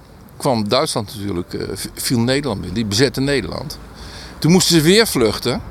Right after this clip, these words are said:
Nadat ze eerst al uit Polen was gevlucht.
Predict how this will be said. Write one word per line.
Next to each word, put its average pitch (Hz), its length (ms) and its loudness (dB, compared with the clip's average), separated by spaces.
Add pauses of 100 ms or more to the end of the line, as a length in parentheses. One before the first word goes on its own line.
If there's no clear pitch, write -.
(540)
Nadat 127 240 2
ze - 180 2
eerst 180 300 4
al 113 260 2
uit 104 220 0
Polen 202 280 6
was 143 200 2
gevlucht. - 540 -4